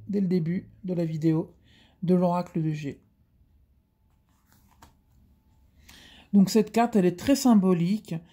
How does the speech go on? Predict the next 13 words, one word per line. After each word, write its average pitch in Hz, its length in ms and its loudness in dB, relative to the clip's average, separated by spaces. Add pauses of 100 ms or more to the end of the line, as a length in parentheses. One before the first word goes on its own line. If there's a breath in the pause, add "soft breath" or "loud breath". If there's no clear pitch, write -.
(180 soft breath)
Elle 185 120 -2
est 185 40 4
symbolique 185 760 -2
de, 165 420 2
de 165 100 -2
tous 185 200 -4
les 202 80 0
voyants, 170 340 -2
de 175 80 -4
tous 185 180 -4
les 202 100 2
médiums, 165 580 0 (520 soft breath)
euh, 151 1000 -4